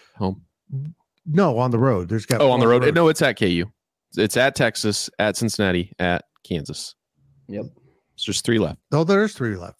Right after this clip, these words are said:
Speaker 2: There's only seven games left. Yeah, I was thinking there was four and four, but it's four and three. Gotta defend that home court. You probably need to go win at Cincinnati if that's the one you can steal. Uh, I don't know. Texas has been almost better on the road than home, so maybe that's it. But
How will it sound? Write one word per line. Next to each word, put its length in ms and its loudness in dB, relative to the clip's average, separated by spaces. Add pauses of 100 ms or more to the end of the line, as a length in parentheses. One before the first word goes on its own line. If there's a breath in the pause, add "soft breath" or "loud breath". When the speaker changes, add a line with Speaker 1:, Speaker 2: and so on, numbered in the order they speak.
Speaker 2:
There's 160 -2
only 160 -2
seven 220 -4
games 200 -4
left. 180 -14
Yeah, 180 -6
I 40 -6
was 160 -10
thinking 200 -6
there 120 -6
was 160 -8
four 220 -8
and 100 -8
four, 160 -8
but 80 -12
it's 100 -16
four 200 -14
and 100 -14
three. 280 -12 (520)
Gotta 140 -4
defend 300 -2
that 100 0
home 160 -2
court. 320 -6 (100)
You 60 -18
probably 320 -4
need 160 -2
to 40 -8
go 120 0
win 180 -2
at 120 -8
Cincinnati 640 -4
if 100 -8
that's 240 -2
the 120 -2
one 280 0 (460 soft breath)
you 120 -2
can 160 -2
steal. 460 -2 (560)
Uh, 160 -12 (320)
I 100 -8
don't 120 0
know. 260 0
Texas 380 0
has 140 -2
been 180 4
almost 260 2
better 240 4
on 80 2
the 80 0
road 220 2
than 140 0
home, 320 0
so 120 -12
maybe 220 -2
that's 340 0
it. 220 -16
But 160 -18